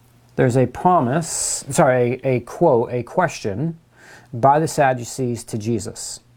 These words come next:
And they ask the question, "Who is going to be the wife to this g-, woman in the resurrection?" Which is funny, 'cause they don't even believe in the resurrection. You can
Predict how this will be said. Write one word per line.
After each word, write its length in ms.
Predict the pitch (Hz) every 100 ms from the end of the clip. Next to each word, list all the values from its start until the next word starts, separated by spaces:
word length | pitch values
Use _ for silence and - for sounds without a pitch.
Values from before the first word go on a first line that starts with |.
| _ _ _ _ _ _ _ _ _ _ _ _ _ - - - - -
And 100 | 165
they 60 |
ask 440 | 214 208 - - -
the 140 | 143
question, 500 | - 180 - 139 139
"Who 260 | 123 175 208
is 140 | 175
going 360 | 135 170 160 156
to 180 | - 156
be 420 | 127 156 139 135
the 200 | 135 131
wife 760 | 120 127 135 120 165 - - - _ _ _ _ _ _ _ _ _ _ - _ -
to 200 | 165 151
this 260 | 156 156
g-, 80 | 135
woman 720 | 127 139 139 117 107 156 170 _ _ _ -
in 300 | 151 156 165
the 80 | 147
resurrection?" 600 | 139 131 135 139 - 110
Which 180 | 123
is 100 | 123
funny, 300 | - 170 127
'cause 160 | 120 117
they 60 | 123
don't 80 |
even 120 | 120 110
believe 180 | 127
in 60 | 101
the 60 | 92
resurrection. 520 | 90 95 - - - _ _ _ - - -
You 160 | 151 156
can 300 | 143 123